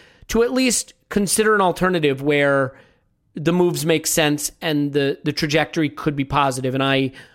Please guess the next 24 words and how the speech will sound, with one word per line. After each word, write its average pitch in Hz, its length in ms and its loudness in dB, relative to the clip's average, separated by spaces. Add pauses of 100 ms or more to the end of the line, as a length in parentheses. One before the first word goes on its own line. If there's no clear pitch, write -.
(100)
I 190 80 0
would 190 160 0
prefer 214 260 2
that, 151 180 -2
because 175 220 -6
the 190 60 -2
thing 262 160 -2
that 247 80 -2
gets 202 180 -4
lost 175 280 0
in 170 40 0
all 147 60 0
this 143 100 -2
positive, 156 500 -2
negative 143 420 0
binary 139 360 0
that 135 100 -2
we, 143 200 -4
that 151 160 -4
we 139 120 0
often 135 420 -2
refer 160 280 0
to 143 180 -4
is 123 220 -2